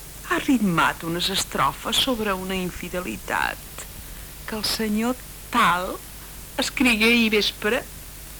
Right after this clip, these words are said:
una sexteta a una senyora tal, que aquest autor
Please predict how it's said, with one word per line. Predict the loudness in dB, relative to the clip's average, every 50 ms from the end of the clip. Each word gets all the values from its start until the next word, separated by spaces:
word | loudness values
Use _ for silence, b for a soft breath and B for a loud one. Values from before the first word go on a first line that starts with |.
| -10 0
una | 2 2 2 2 0
sexteta | -2 -4 -4 -4 -4 -6 -6 -4 0 0 0 0 0 -2 -4 -4 -4 -8 -14 -14 -14 -14 -14 -14 -14 -14 -14 -14 -14 -4
a | -2 0 2
una | 2 4 4 4 4 2
senyora | 0 0 2 2 4 4 4 4 2 2 0 -2 -4 -8 -12 -14 -14 -14 -14 -14 -14 -14 -14 -14 -14 -16 -16 -16 -16 -14 -14 -14 -14 -14 -14 -14 -14 -12
tal, | -4 -2 0 0 0 0 -4 -8 -14 -14 -14 -14 -14 -14 -14 -12 B B B B B B B B
que | 0 2
aquest | 2 4 4 4 2 2 2 2
autor | 2 2 2 0 0 0 2 2 2 0